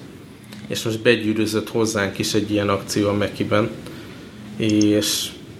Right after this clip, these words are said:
nem csak egy egyszerű könyv, hanem ilyen valamiféle ilyen kövesd a kalandot, tudod, ilyen adventure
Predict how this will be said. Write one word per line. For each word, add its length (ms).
nem 240
csak 200
egy 160
egyszerű 540
könyv, 400
hanem 300
ilyen 400
valamiféle 640
ilyen 220
kövesd 500
a 260
kalandot, 600
tudod, 280
ilyen 300
adventure 680